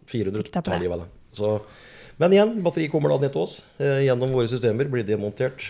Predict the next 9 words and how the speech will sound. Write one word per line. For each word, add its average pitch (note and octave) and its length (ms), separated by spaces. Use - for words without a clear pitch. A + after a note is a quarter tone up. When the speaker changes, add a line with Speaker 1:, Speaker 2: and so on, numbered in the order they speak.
Speaker 1:
masse F#2+ 280
sikkerhetsanalyser, G2 880
termokontroll, G2 960
full G#2 200
pakke G#2+ 280
rundt F#2+ 180
det, C#3 100
for B2+ 100
det - 100